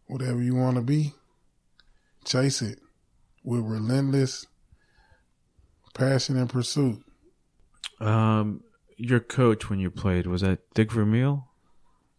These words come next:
Speaker 1: I played for Mike Martz my rookie year, and then he was let go, and we brought in Scott Linehan for the next two years.
Speaker 2: Um, I've noticed a trend in the league with these, uh,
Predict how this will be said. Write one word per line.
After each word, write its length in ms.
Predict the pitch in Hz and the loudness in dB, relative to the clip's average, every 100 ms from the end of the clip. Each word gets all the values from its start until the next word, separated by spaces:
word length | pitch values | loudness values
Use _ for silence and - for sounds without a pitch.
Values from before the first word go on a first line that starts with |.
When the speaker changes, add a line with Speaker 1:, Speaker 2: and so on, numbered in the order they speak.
| _ _ _ - | _ _ _ -6
Speaker 1:
I 120 | 127 | -4
played 440 | 120 139 139 143 | 0 2 2 0
for 160 | 127 127 | 0 0
Mike 320 | 123 131 143 | 4 4 4
Martz 760 | 139 139 143 131 - - - - _ _ _ _ _ | 2 2 2 0 -4 -6 -8 -14 _ _ _ _ _
my 120 | - | -4
rookie 320 | 117 123 123 120 | 0 0 0 -2
year, 380 | 110 107 107 | -2 0 -2
and 200 | 104 104 | -2 -4
then 100 | 104 | -4
he 140 | 104 127 | -2 0
was 240 | 123 113 | 0 -2
let 220 | 117 117 | -2 -2
go, 320 | 107 120 117 113 | -2 -2 0 -2
and 120 | 104 | -4
we 140 | 113 | -4
brought 300 | 104 113 113 | -2 0 0
in 240 | 113 110 104 | 0 -2 -4
Scott 320 | - 117 117 | -4 -2 -2
Linehan 580 | 120 117 110 104 104 92 | -2 -2 -2 -2 -4 -6
for 160 | 113 | -8
the 140 | 104 101 | -8 -6
next 340 | 107 104 - | -8 -8 -10
two 160 | 107 101 | -8 -8
years. 460 | 95 95 - - _ _ _ _ _ _ _ _ _ _ _ _ _ _ _ _ | -10 -12 -14 -20 _ _ _ _ _ _ _ _ _ _ _ _ _ _ _ _
Speaker 2:
Um, 500 | 113 113 113 107 101 | 4 6 6 4 2
I've 240 | - 120 123 | -2 -2 0
noticed 560 | 127 160 170 151 - | 4 6 6 4 0
a 60 | 110 | -6
trend 560 | - - 117 110 104 95 | -4 -2 0 0 0 0
in 100 | 92 | -2
the 100 | 90 | -2
league 500 | 98 101 98 - - | -2 -2 -2 -4 -10
with 220 | 98 92 | -10 -8
these, 320 | - 98 95 | -6 -6 -6
uh, 440 | 95 85 65 - | -6 -6 -8 -12